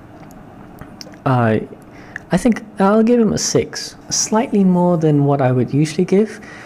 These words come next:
because the dynamic of the attack just changed once Saka got on. You see, you could see that we had another natural ball carrier to carry the ball out of defe-, well, out of, like, midfield into the attacking third,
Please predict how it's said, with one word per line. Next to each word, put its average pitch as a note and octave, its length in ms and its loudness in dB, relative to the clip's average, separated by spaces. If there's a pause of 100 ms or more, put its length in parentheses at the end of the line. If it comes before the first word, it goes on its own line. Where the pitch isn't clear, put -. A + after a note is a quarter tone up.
(340)
because E3+ 500 -2 (720)
the D#3+ 120 -2
dynamic F3 540 2
of D#3 120 -4
the C#3 100 2
attack C3 300 -2
just - 260 -2
changed B2+ 480 0
once B2+ 220 -2
Saka B2 280 -4
got A#2+ 220 -2
on. C#3 260 0 (140)
You - 80 -4
see, - 500 0 (400)
you D3+ 80 -2
could D3+ 120 0
see D#3 220 0
that C#3 140 2
we C3 120 2
had C3+ 160 2
another B2+ 400 0
natural B2 380 0
ball A2+ 280 0
carrier C#3+ 500 0 (380)
to - 80 -6
carry B2+ 260 -2
the A#2+ 60 2
ball A#2+ 340 -2
out B2+ 140 2
of A#2 100 -2
defe-, B2+ 340 -4
well, G#2 300 -4 (200)
out A#2 180 -2
of, A2+ 180 -6
like, A2+ 140 0
midfield A#2+ 500 0
into A#2 220 -2
the A2+ 140 -4
attacking B2 480 -2
third, C3+ 260 -2